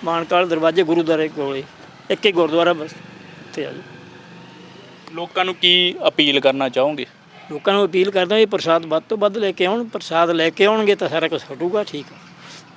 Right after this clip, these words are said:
Speaker 2: ਪ੍ਰਸ਼ਾਦ ਕਿਸੇ ਤਰ੍ਹਾਂ ਦਾ ਵੀ ਹੋ ਸਕਦਾ, ਚਾਹੇ ਉਹ ਟੌਫੀਆਂ ਦਾ ਹੋਵੇ, ਬਿਸਕੁਟਾਂ ਦਾ ਹੋਵੇ, ਬਰਫੀ ਹੋਵੇ, ਕੋਈ ਵੀ ਤਰ੍ਹਾਂ ਦੀ ਮਿੱਠੀ ਚੀਜ਼ ਲੈ ਕੇ ਆਉਣੀ ਹੈ।
Speaker 1: ਉਹ ਅਗਲੇ ਦੀ ਮਰਜ਼ੀ ਆ,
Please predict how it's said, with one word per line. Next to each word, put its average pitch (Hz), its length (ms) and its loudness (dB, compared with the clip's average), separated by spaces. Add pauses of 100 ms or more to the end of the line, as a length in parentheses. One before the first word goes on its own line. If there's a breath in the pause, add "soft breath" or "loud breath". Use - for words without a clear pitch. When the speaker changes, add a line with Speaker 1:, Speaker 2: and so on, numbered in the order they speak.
(120)
Speaker 2:
ਪ੍ਰਸ਼ਾਦ 185 420 2
ਕਿਸੇ 208 280 0
ਤਰ੍ਹਾਂ 226 200 4
ਦਾ 233 100 4
ਵੀ 240 120 4
ਹੋ 226 140 8
ਸਕਦਾ, 202 300 6
ਚਾਹੇ 190 300 4
ਉਹ 202 100 4
ਟੌਫੀਆਂ 190 500 4
ਦਾ 214 100 6
ਹੋਵੇ, 190 200 4
ਬਿਸਕੁਟਾਂ 180 460 2
ਦਾ 208 140 6
ਹੋਵੇ, 185 220 4
ਬਰਫੀ 165 400 2
ਹੋਵੇ, 185 260 6
ਕੋਈ 196 280 4
ਵੀ 226 140 0
ਤਰ੍ਹਾਂ 208 240 4
ਦੀ 202 80 2
ਮਿੱਠੀ 190 320 4
ਚੀਜ਼ 226 260 4
ਲੈ 214 140 4
ਕੇ 208 160 2
ਆਉਣੀ 190 220 0
ਹੈ। 180 60 -2
Speaker 1:
ਉਹ 220 260 2
ਅਗਲੇ 196 220 -4
ਦੀ 226 120 -2
ਮਰਜ਼ੀ 202 360 2
ਆ, 208 100 2